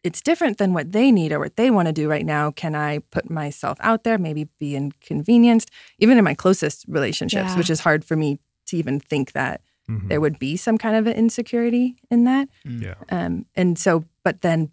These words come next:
Speaker 1: being able to practice that and have them still, uh, be really supportive and still love me, which, you know, head knowledge, sure, they would. 'Cause if you think about it, you saying your preference for dinner, <laughs> they're not going to suddenly hate me, but
Speaker 3: Mm-hmm.
Speaker 1: it, but feeling it and experiencing it, like,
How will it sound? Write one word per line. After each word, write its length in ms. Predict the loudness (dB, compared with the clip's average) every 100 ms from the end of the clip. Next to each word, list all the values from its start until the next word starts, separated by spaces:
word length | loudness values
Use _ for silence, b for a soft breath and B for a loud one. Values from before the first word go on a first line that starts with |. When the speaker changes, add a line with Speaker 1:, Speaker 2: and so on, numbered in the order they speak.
| _
Speaker 1:
being 140 | -4
able 160 | -2 -2
to 80 | -4
practice 480 | -2 -2 -2 -4 0
that 200 | -2 0
and 120 | 0
have 220 | 0 0
them 180 | -2 -4
still, 600 | -6 -4 -2 -2 -4 -8 -14 _ _ _ _
uh, 140 | -10 -6
be 240 | -4 -2
really 320 | 0 0 -2
supportive 500 | -4 -4 0 0 0
and 140 | -6 -4
still 200 | -4 0
love 200 | 0 -2
me, 120 | -4
which, 220 | 0 4
you 60 | 4
know, 240 | 4 -2 _ _ _ _ _ -12
head 280 | -2 0 2
knowledge, 420 | 2 2 0 -2
sure, 340 | 0 4 4 4
they 140 | 0
would. 380 | -4 -2 -2 -2
'Cause 100 | -8
if 60 | -2
you 40 |
think 160 | 4 4
about 280 | 4 2 0
it, 200 | -4 -8 _ _ -4
you 260 | 0 -2 -4 -8
saying 300 | -2 0 0
your 80 | 0
preference 360 | 0 0 -2 -2
for 100 | 0
dinner, 300 | 0 0 4
<laughs> 40 |
they're 140 | 6
not 320 | 8 8 4 4
going 320 | 6 8 8
to 460 | 6 4 6 2 B B B B B B _
suddenly 480 | 2 6 6 4 4
hate 220 | 4 2
me, 320 | 0 -2 -4 -8
but 320 | 0 2 4
Speaker 3:
Mm-hmm. 160 | 2 0
Speaker 1:
it, 240 | 0 2
but 160 | 0 0
feeling 500 | 2 6 8 6 4
it 100 | 0
and 120 | -2
experiencing 640 | -4 2 4 4 0 -4
it, 100 | -6 -6
like, 200 | -8